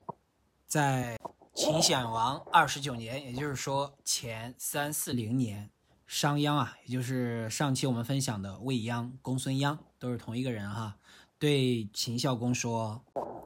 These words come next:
：‘秦之与魏，譬若人之有负心之疾，非魏病秦，秦即病魏，何者？’”说呀，秦魏两国之间的关系啊，就好像人有心腹之患，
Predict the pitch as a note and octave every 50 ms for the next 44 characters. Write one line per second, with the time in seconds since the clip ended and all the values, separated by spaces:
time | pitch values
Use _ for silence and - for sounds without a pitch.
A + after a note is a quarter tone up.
0 | - - _ - - - D3 C#3 C#3 E3 G3+ F#3+ - G3 G3 F3+ D3+ C3 A#2+ A2+
1 | C3+ F3 D#3 A2 A2 - _ _ _ _ _ _ - - G3+ F3 F3 E3+ D3+ C3+
2 | C3 C3 C3 C3 D3 D3+ - F3+ F#3 F3+ D#3 B2 G#2+ G#2 - - - E3 C3+ -
3 | - D#3 D#3 D3+ D3 D#3 D3 - - A#2 G#2+ G2+ G#2 G#2 - _ _ _ _ _
4 | - - - - F#3 F3+ F#3 G3 G3+ A#3 G#3 D3+ B2+ - F#3+ F3 C#3+ B2 - -
5 | - - A#2 A2+ A#2 B2 A#2+ - - - - - B2+ A#2+ C3 D3 C#3 - - B2+
6 | B2 - F#3 D#3+ C3 B2+ C3+ D#3 C#3 G#2+ G#2+ - - _ _ - - - - C3+
7 | G#2 - C#3+ E3+ F3+ - C3+ A#2 A2+ A2+ C3+ - - _ - - - _ _ _
8 | _ - - - - - - - - - - - - D3 C#3 C3 B2 A#2 G#2 G#2+
9 | - _ _ _ - _ - - - - C3+ B2+ C#3 F#3+ A3 F#3 D#3+ D3 C3 A#2+
10 | A2 B2 C3 - D#3+ F3+ F3 E3+ C#3+ B2+ E3 E3+ F#3+ F#3+ - D3 A#2 - - -
11 | - - D#3 C3+ - A#2 A2 - - D#3+ D3+ C3+ B2 A#2+ A#2 A2+ A#2 B2+ B2+ C3
12 | D3 D#3+ D#3 B2+ A2 - - - - - - G3 G3 F#3+ G3+ G3 - - B2+ G#2+
13 | - C3+ C3+ C3+ - D#3+ B2 - -